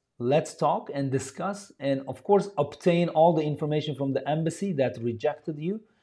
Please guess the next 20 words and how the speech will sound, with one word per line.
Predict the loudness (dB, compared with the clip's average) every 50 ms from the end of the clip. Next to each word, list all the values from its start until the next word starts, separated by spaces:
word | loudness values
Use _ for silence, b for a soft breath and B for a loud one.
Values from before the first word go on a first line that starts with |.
| _ _ _ _ _ _ _ -14 -6
Get | 2 6 6 6 6 4
the | 2
file | 0 4 4 6 8 8 8 6 6 2 -4 -6
and | -8 -6 -2
analyze | 2 4 4 6 6 4 4 2 -2 -4 -8 -10
what | -4 0 2 6
are | 8 8 6 6
the | 4 2
shortcomings. | -2 -2 2 2 2 2 2 0 -4 -4 -4 -4 -8 -18 -20 -20 -20 _ _ _ _ _ _ _ -8
Uh, | -4 -4 -2 -2 -4 -6 -8 -4
and | 2 4 6 6 6 4 0 -2 -8 -18 _ _ _ _ _ _ _ _ _
for | -6 -4
the | -2 -2
next | 0 4 4 4 4 2 -4 -12 -14 -16 -20 _ _ _ -14
preparat-, | -2 4 4 4 4 6 6 4 4 4 2 -10 -12 -10
uh, | -10 -10 -8
for | -2 -2 -2 0
the | 0 -2 0
next | 0 0 0 0 -4 -10 -10
application, | -4 -4 -4 -2 -2 -2 -2 0 0 0 0 -2 -4 -4 -6 B